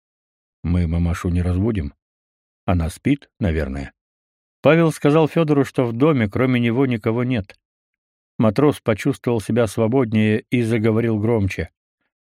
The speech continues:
За меня, братишка, принялись эти шкуродеры всерьез. Сводят счеты за последнюю бузу на станции. Если бы братва была дружнее, то мы смогли бы во время погрома устроить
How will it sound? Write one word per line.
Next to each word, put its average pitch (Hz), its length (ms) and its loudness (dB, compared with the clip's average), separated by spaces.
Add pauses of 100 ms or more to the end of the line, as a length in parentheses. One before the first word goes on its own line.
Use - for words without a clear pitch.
(300)
За 85 180 -2
меня, 92 460 2
братишка, 85 760 -2 (220)
принялись 98 500 2
эти 90 160 -2
шкуродеры 92 540 -2
всерьез. 85 680 -4 (760)
Сводят 107 500 0
счеты 110 500 -2
за 87 140 -2
последнюю 95 520 0
бузу 95 260 0
на 92 120 0
станции. 87 640 -4 (880)
Если 113 320 2
бы 107 140 0
братва 104 420 2
была 101 240 2
дружнее, 101 680 0
то 98 160 -4
мы 104 220 0
смогли 107 420 0
бы 98 360 0
во 104 120 2
время 104 280 0
погрома 101 420 0
устроить 98 560 -2